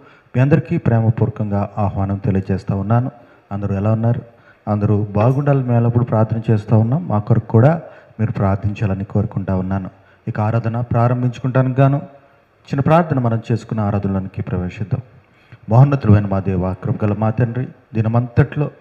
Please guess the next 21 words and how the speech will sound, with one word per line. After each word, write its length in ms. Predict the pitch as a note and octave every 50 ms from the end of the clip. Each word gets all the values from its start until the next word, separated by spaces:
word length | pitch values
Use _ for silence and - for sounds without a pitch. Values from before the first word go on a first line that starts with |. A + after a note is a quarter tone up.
| - - _ _ -
మీ 60 | A2+
కాపుదల, 540 | A2+ - A#2 A#2+ B2+ - B2+ B2 A#2 A#2 A2
రక్షణ, 300 | G#2+ G#2+ G#2 - - A2+
భద్రత 360 | G#2 F#2 G#2+ G2+ G#2 - -
మా 140 | G#2 G2 G2
మీద 180 | G2+ G#2 G2 G#2+
ఉంచి, 380 | G#2+ G#2 G2+ - B2+ C#3 E3+ - _ _ _ _ _ _ - -
ఇక 80 | A#2 - B2 - - -
ఏప్రిల్ 440 | C3+ D3 D3 - - C#3+ C3+ B2+
నెల 260 | B2 B2 B2+ C#3 C#3 - - - - -
చివరి 240 | - A#2+ A2+ A2+ A2
దినంలో 360 | G#2+ A2+ A2 A2 A2 A2+ A2+
ప్రభా, 420 | G#2+ - G#2+ G#2+ G#2 A#2 B2 B2 - - - _ _ -
మీరు 100 | A#2+ A2+
మాకు 200 | A2 A2 G2+ G#2+
అనుగ్రహించిన 440 | G#2+ A2 A2 A#2+ A#2 A2+ - A2 G#2+
ఇక 140 | G#2 - G#2+
సమాధానము, 760 | - - A2+ G#2+ A#2 B2 B2+ A#2+ A#2 A#2 A2 A2 G#2+ G#2+ A2 - - _ - _ _ _ - -
శాంతి, 500 | B2+ A2 A2 A2+ G#2+ - B2 A2+ A#2+ - - _ _ _ _ _ -
ఆనందము, 560 | A2 A2+ A2+ A2+ A2+ A2+ G#2+ G2+ G#2 A2+ - - _ _ _ _ _ _ _ _ -
సంతోషము, 640 | B2 B2 A#2 A2+ - B2 A2+ A#2 - B2+ A2+ A2+ A2+